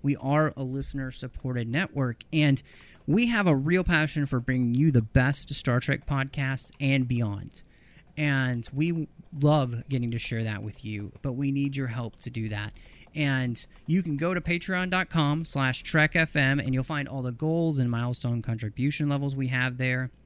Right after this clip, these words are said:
We really appreciate your support. Thank you to all of you who have joined us.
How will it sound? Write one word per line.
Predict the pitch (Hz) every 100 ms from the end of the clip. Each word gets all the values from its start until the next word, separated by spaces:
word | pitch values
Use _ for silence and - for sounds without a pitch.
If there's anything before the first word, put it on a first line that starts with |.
| _ - - - - -
We | 143
really | 139 135 160 180 180 175
appreciate | 135 127 - 135 135 120 -
your | 117
support. | 120 - 117 104 - - - - - -
Thank | 156 175
you | 180
to | - 139
all | 135 147
of | 143
you | 139 143
who | 131
have | 110 107
joined | 131 147 170
us. | 175 175 -